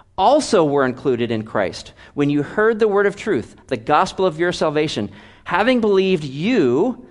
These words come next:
the Gentiles, "were marked with him with the seal, the promised Holy Spirit, who was a deposit guaranteeing," now get this, "our inheritance," the Jews and the Gentiles together.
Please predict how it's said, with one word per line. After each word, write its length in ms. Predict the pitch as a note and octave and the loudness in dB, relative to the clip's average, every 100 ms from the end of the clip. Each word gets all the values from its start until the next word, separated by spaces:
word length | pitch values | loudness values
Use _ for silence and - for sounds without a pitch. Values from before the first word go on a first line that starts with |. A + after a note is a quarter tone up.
| - _ - | -20 _ -8
the 100 | C3+ | -2
Gentiles, 640 | D3 D3 C#3+ G#2+ D3+ A3 | 0 0 0 2 2 0
"were 200 | D3 E3 | 0 0
marked 380 | D3+ E3 B3+ B3+ | 4 2 2 0
with 180 | G#3+ D#3+ | -4 -2
him 200 | C3+ D3+ | -2 -2
with 140 | F#3 | -2
the 80 | A#3+ | -4
seal, 520 | - D3+ B2 B2 - | -4 -2 0 0 -2
the 100 | C#3+ | -4
promised 520 | C3+ - D#3+ E3+ F3+ | -6 -2 0 0 -2
Holy 200 | - E3 | -4 -4
Spirit, 460 | F3+ - B2+ A#2 - - - | -4 -4 -2 -2 -4 -14 -6
who 120 | D#3 | 0
was 140 | D#3 | 0
a 60 | D3+ | 2
deposit 720 | C3+ - F#3 F#3+ D3 C#3 C3 | -2 -2 0 2 2 -2 0
guaranteeing," 840 | D#3+ F3 E3+ F3 E3+ D3 D3+ D3+ - | 0 2 0 -2 -2 0 -2 -4 -2
now 140 | C#3+ | 0
get 220 | D3 D3+ D3 | 2 0 0
this, 360 | D#3+ D3 - - - | 0 0 -2 -12 -8
"our 720 | D3+ F#3 G#3+ D#3 A#2+ A2+ C#3+ - - - _ | -2 0 2 2 2 0 -2 -6 -20 -20 _
inheritance," 840 | C#3+ D3 D3 E3+ F3 B2 C#2+ - - _ _ - | -4 -4 0 0 0 -4 -8 -16 -20 _ _ -12
the 80 | |
Jews 260 | A2 C3+ C#3 | -6 -4 -4
and 160 | C#3+ C#3+ | -4 -4
the 40 | |
Gentiles 460 | B2+ A#2+ B2 A#2 A2 | -4 -6 -6 -8 -8
together. 320 | A#2 A#2 | -10 -10